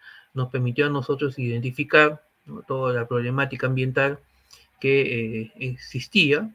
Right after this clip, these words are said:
Bueno, en algunos casos se ha atendido, ¿no?, a través de este proyecto y en otros casos todavía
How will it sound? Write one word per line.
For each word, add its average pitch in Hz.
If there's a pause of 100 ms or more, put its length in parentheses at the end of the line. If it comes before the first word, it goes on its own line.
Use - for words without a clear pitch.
Bueno, 127 (360)
en 123
algunos 147
casos 156
se 135
ha 123
atendido, 143
¿no?, 151
a 135
través 120
de 123
este 131
proyecto 139
y 151
en 120
otros 120
casos 127
todavía 131